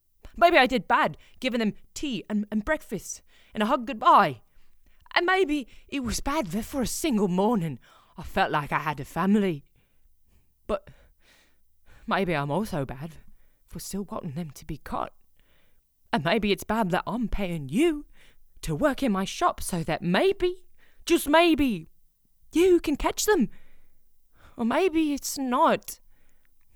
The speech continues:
Maybe it just is, Ali. I glared at him,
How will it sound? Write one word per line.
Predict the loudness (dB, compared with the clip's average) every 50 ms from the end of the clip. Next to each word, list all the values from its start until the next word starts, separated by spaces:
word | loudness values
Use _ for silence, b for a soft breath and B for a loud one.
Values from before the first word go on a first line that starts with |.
| -16 -12
Maybe | -10 -10 -8 -6 -4 -4 -4
it | -4 -2
just | -4 -4 -4 0
is, | 0 0 2 2 2 2 4
Ali. | 6 6 6 6 6 4 2 2 0 -6 -10 b b b b b b -20 _ -20 -20 -20 -20 -20 -20 -20 -20 -20 -20 -20 -20 -20 -20 -20 -20 -20 -20 -20 -20 _ _ _ _
I | -16
glared | -10 -8 -6 -6 -6 -6
at | -8 -10
him, | -10 -10 -10 -10